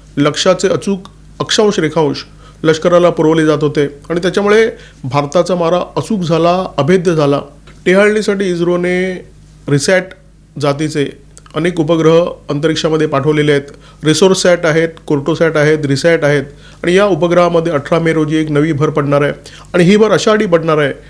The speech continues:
कारण भारताला माहिती आहे की पाकिस्तानची रग अजून पुरेपूर जिरलेली नाही आहे. पाकिस्तान जोपर्यंत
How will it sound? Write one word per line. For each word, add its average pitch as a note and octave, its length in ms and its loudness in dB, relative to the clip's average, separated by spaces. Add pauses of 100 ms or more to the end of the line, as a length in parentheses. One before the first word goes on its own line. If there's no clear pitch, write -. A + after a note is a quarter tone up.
(140)
कारण F3+ 140 -2
भारताला E3+ 320 -2
माहिती G3+ 240 -4
आहे G3+ 100 -4
की G#3 240 -6 (200)
पाकिस्तानची F3 600 -4
रग D#3+ 220 2
अजून D#3+ 240 -2
पुरेपूर D#3 480 -2
जिरलेली D3 400 0
नाही C#3+ 280 0
आहे. C3 100 0 (360)
पाकिस्तान F#3+ 480 -2
जोपर्यंत F3+ 420 -2